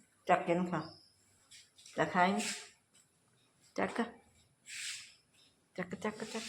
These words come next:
ਚੱਕ। ਚੱਕ, ਚੱਕ। ਕਿਵੇਂ ਝਾਕਦੀ? ਚੱਕ, ਚੱਕ। ਚੱਲ। ਚੱਕ, ਝਾਕਦਾ ਕੀ ਆ? ਉਹ ਚੱਕ।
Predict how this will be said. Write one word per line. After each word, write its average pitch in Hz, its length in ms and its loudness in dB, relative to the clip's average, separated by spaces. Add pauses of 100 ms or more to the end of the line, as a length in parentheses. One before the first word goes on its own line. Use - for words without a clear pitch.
(140)
ਚੱਕ। 220 200 -10 (1800)
ਚੱਕ, 185 340 -4
ਚੱਕ। 202 240 -8
ਕਿਵੇਂ 131 340 -8
ਝਾਕਦੀ? 175 540 4 (680)
ਚੱਕ, 208 260 -4 (440)
ਚੱਕ। 196 200 -4 (680)
ਚੱਲ। 180 160 0 (880)
ਚੱਕ, 180 680 6
ਝਾਕਦਾ 214 360 6
ਕੀ 185 180 0
ਆ? 190 280 0
ਉਹ 214 80 6
ਚੱਕ। - 280 2